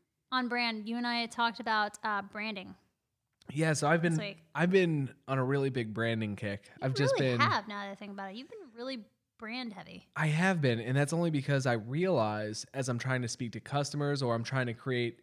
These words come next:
Speaker 2: a graphic or I'm trying to do anything for Troopster, I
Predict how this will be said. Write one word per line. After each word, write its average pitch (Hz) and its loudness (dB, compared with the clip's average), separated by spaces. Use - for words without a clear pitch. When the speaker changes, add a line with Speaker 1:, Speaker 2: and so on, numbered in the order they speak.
Speaker 2:
a 123 -10
graphic 120 2
or 131 -4
I'm 123 -2
trying 185 0
to 208 0
do 143 4
anything 131 0
for 110 -6
Troopster, 110 -4
I 139 2